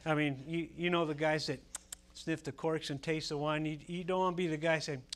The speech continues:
"Hmm, notes of oak, little bit of sheep." You know, <laughs> they, they tanned them specially. They turned them hair side out. They sewed up all the orifices except for the neck, usually,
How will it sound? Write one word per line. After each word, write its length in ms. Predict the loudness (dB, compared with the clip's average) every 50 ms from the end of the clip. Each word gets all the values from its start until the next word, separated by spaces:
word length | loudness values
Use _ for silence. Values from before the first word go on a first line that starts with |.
| -12 -10
"Hmm, 1000 | -10 -10 -10 -10 -12 -14 -16 -18 -20 -20 -20 -20 -20 -20 -20 -20 -20 -14 -12 -12 -12 -8 -4
notes 260 | -4 -4 -4 -2 -4
of 140 | -6 -6 -6 -6
oak, 180 | -6 -6 -6 -8 -14 -20 -20 -18 -18 -18 -18 -18 -20 -20 -20 -20 -20 -20 -20 -20 -20 -20 -20 -20 -20 -20 -20 -20 -12 -6
little 160 | -4 -4 -4
bit 180 | -2 -4 -6 -6
of 60 | -6
sheep." 400 | -8 -8 -8 -6 -8 -8 -10 -12 -20 -20 -20 -20 -20 -20 -20 -18 -16 -14 -12 -12 -10 -10 -10 -10 -12 -10 -8
You 80 | -6 -6
know, 140 | -6 -6 -8 -12 -18 -16 -10 -6 -4 -4 -4 -4 -4 -6 -6
<laughs> 680 | -8 -8 -10 -12 -12 -14 -14 -14 -16 -16 -16 -14 2
they, 160 | 6 8 8 12
they 160 | 12 10 10
tanned 360 | 10 8 8 10 10 8 8
them 100 | 6 4
specially. 760 | 2 -2 6 8 8 8 8 6 2 2 4 4 2 2 0 -6 -16 -20 -20 -20 -20 -20 -20 -20 -20 -20 -20 -20 -20 -20 -20 -20 -20 -20 -20 -2
They 180 | 6 8 8 8
turned 300 | 10 10 10 10 10 10
them 200 | 8 6 6 2
hair 360 | -2 2 8 10 10 10 10
side 400 | 8 8 10 10 12 12 10 10
out. 300 | 10 10 10 10 10 8
They 140 | 6 6 6
sewed 340 | 6 6 8 8 8 10 10
up 200 | 8 8 6 2 -2
all 220 | 2 4 4 4
the 80 | 4 2
orifices 760 | 0 2 4 4 4 4 2 0 -4 -4 -2 -2 -4 -4 -4
except 420 | -4 -4 -4 -2 -2 -2 -4 -2 -2
for 120 | -2 0
the 160 | 2 2 4
neck, 380 | 4 4 4 4 2 -2 -6 -4
usually, 540 | -2 -2 -2 -2 -2 -2 -2 -2 -4 -6